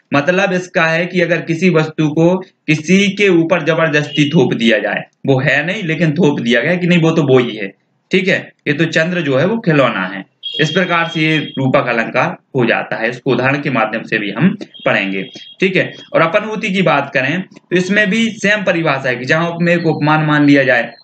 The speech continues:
वहां अपनहूति होता है और यहाँ रूपक होता है, लेकिन इसमें एक ही अंतर है कि यहाँ निषेध रहित होता है और यहाँ पर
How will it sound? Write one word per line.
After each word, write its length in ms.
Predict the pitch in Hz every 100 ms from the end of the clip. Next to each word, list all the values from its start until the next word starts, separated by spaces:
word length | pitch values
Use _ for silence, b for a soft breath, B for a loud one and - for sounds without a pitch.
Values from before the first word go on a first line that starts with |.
| - 113
वहां 220 | 120 110 - -
अपनहूति 500 | 123 151 160 156 165
होता 280 | 170 175 170
है 240 | 117 - _ -
और 80 | 123
यहाँ 220 | 127 127
रूपक 320 | 135 147 180 143
होता 220 | 147 120
है, 200 | 110 113
लेकिन 320 | 160 - 127
इसमें 480 | - 151 170 180 -
एक 260 | 147 180 185
ही 100 | 180
अंतर 320 | 165 160 160
है 240 | 170 185 - B _
कि 100 | 147
यहाँ 280 | 160 165 139
निषेध 400 | 131 135 165 147
रहित 360 | 113 123 165 175
होता 260 | 165 165
है 60 | 147
और 120 | 135
यहाँ 220 | 117 117
पर 320 | 117 160 185